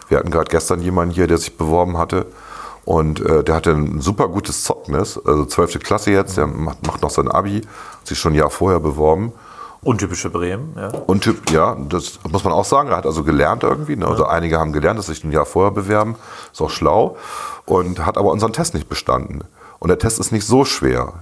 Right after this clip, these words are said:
Speaker 1: ja. Und also wenn jemand den Test nicht besteht, der ist nicht so schwer, der Test, dann ist der aber aus Erfahrung nicht geeignet für eine Ausbildung zum Anwendungsentwickler. Das ist einfach unsere Erfahrung.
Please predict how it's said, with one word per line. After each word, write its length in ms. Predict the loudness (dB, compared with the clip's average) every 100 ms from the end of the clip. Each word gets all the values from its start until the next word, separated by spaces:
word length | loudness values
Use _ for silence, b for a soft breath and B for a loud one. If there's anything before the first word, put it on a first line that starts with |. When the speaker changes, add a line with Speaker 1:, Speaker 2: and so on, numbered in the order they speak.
| -4
Speaker 1:
ja. 120 | 0
Und 580 | 0 -2 -2 -2 -4 -12 B B B B
also 160 | -2 0
wenn 80 | 2
jemand 240 | 2 2
den 80 | 0
Test 440 | 0 -2 -4 -12 -2
nicht 220 | -2 0
besteht, 400 | -2 2 2 2
der 80 | -2
ist 120 | 0
nicht 160 | 0
so 180 | 2 0
schwer, 340 | 0 -4 -4 -6
der 140 | -8
Test, 360 | -8 -12 -12 B B B -6
dann 80 | -4
ist 160 | 0
der 100 | 2
aber 280 | 4 2 0 -4
aus 220 | -2 0
Erfahrung 520 | 0 0 0 0 -2
nicht 160 | -2 2
geeignet 460 | 2 2 0 -4 0
für 160 | 0
eine 300 | 2 2 0
Ausbildung 560 | -2 -2 0 2 2 0
zum 180 | -2 -2
Anwendungsentwickler. 840 | -2 -4 -6 -8 -6 -6 -6 -8 -10 B B B -4
Das 140 | -2
ist 120 | 0 0
einfach 240 | 0 0
unsere 220 | -2 -2
Erfahrung. 480 | -2 0 -2 -2